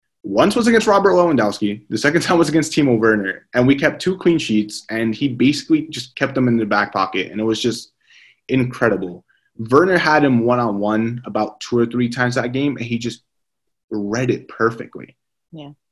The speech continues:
Speaker 1: And he, that's just not his position. He's a s-,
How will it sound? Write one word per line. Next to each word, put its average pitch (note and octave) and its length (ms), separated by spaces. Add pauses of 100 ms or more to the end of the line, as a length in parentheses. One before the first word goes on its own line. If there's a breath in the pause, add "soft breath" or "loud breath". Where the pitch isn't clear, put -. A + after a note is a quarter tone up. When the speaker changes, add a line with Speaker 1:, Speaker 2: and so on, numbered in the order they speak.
(360)
Speaker 1:
And B2 280
he, - 300
that's D3+ 300
just F3+ 180
not D#3+ 180
his D#3+ 120
position. G#2+ 500
He's G#2 220
a - 20
s-, - 280